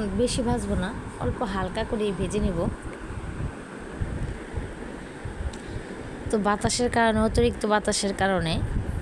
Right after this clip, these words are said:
খুব একটা আওয়াজ আসছে, এর জন্য সরি। আর যারা আমার ভিডিও এই পর্যন্ত এসেছো, তাদেরকে বলবো একটি লাইক দিয়ে ভিডিওটি কন্টিনিউ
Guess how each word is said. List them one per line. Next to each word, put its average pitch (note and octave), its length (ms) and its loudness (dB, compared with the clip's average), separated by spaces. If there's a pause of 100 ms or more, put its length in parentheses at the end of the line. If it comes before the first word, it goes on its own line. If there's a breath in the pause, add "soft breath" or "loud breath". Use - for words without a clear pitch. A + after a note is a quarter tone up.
খুব A3+ 200 4 (720)
একটা G#3 300 2 (260)
আওয়াজ G3+ 300 4
আসছে, - 340 2 (320)
এর G3 120 2
জন্য G3 260 4
সরি। E3 360 2 (460 loud breath)
আর F#3 180 0
যারা F#3 140 4
আমার F3 200 2
ভিডিও E3+ 280 0
এই E3+ 180 4
পর্যন্ত F3+ 300 0
এসেছো, G#3+ 360 0
তাদেরকে F3 400 0
বলবো E3 300 0
একটি E3+ 240 2
লাইক E3+ 280 4
দিয়ে F#3 120 4
ভিডিওটি E3+ 380 2
কন্টিনিউ E3+ 480 0